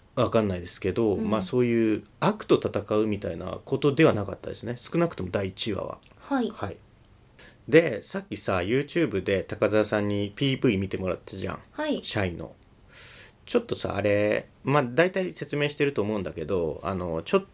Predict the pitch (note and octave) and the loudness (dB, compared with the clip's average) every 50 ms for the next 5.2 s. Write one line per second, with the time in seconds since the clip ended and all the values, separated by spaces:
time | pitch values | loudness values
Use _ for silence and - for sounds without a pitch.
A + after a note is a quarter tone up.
0 | - - - G2 - - - - - G2+ G#2 A2+ A#2+ A#2+ A#2 - G#2+ G2 - - | -14 -8 -8 -6 -6 -8 -10 -4 -2 0 2 2 2 0 0 -2 -6 -8 -6 -8
1 | F#2 - G#2+ - F2+ E2 D#2 - - - - - F2+ E2+ - - - - - - | -8 -8 -6 -6 -6 -8 -8 -8 -14 -12 -8 -6 -6 -6 -6 -8 -12 -20 -20 -20
2 | - - _ - - _ _ - - - B3 - - - B2+ D3+ F3 E3 B2 - | -20 -20 _ -20 -20 _ _ -18 -2 -2 2 2 4 6 6 4 4 2 -2 -2
3 | - F#2 F2+ - B2+ B2 - G2 - G2 G2 - B2+ B2+ B2+ C3 - C#3 A#2 F#2+ | -4 -8 -4 -4 -4 -4 -2 -4 -4 -4 -4 -2 -2 -2 -2 -2 -2 0 0 0
4 | F2 F2+ - - B2 - G2+ - - G2 G#2+ B2 A#2+ G#2 F#2+ G2 - F#2 G2 A2 | 0 -2 -2 -4 -2 -2 -2 -2 -2 -2 0 2 2 0 0 -2 -4 -2 -2 0
5 | G#2 G2 F#2+ | 0 0 -2